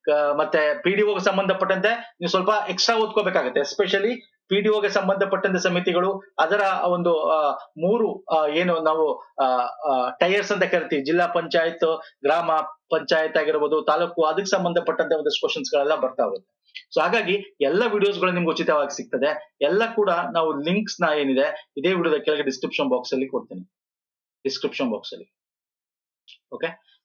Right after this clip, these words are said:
so ಹಾಗೆ ನಮ್ಮ Telegram, Instagram ಫಾಲೋ ಮಾಡಿ, ಅಲ್ಲೂ ಕೂಡ ನಾವು ಶೇರ್ ಮಾಡ್ತೀವಿ ಲಿಂಕ್ಸ್ ಗಳನ್ನ, ಒಂದು ಕಂಪ್ಲೀಟ್ ಲಿಂಕ್ಸ್ ಮಾಡಿ ಶೇರ್ ಮಾಡ್ತೀವಿ.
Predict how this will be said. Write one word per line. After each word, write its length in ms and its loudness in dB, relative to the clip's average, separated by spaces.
so 60 4
ಹಾಗೆ 240 0
ನಮ್ಮ 140 0
Telegram, 440 0
Instagram 460 0
ಫಾಲೋ 160 2
ಮಾಡಿ, 160 0
ಅಲ್ಲೂ 160 0
ಕೂಡ 160 0
ನಾವು 160 0
ಶೇರ್ 220 0
ಮಾಡ್ತೀವಿ 360 -2
ಲಿಂಕ್ಸ್ 220 -2
ಗಳನ್ನ, 240 -12
ಒಂದು 140 -4
ಕಂಪ್ಲೀಟ್ 400 0
ಲಿಂಕ್ಸ್ 260 -2
ಮಾಡಿ 160 0
ಶೇರ್ 220 0
ಮಾಡ್ತೀವಿ. 640 -4